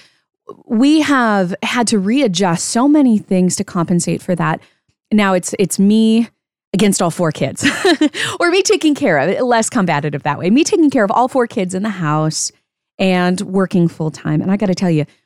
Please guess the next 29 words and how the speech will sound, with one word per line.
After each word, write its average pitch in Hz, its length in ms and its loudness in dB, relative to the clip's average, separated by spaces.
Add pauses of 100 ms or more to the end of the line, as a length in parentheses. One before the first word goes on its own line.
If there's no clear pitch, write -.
(440)
it's 220 140 -2
been 262 120 2
hard. 196 520 -2 (140)
A 175 80 0
lot 247 440 2
of 247 100 2
stuff - 240 -4
has 190 160 -2
been 190 160 2
going 160 300 2
wrong. 147 320 -2 (180)
It's - 160 -4
been 214 140 2
stressful, 165 520 -2
for 185 180 -2
sure. 160 300 -2
It's - 140 -8
a 175 60 -4
challenge. 160 520 -4 (360)
But 262 100 0
with 294 140 0
my 330 100 2
husband 285 380 -2
gone, 330 340 2
there's 262 160 2
been 262 160 0
challenges 330 560 -2
for 240 140 -4
him 233 640 0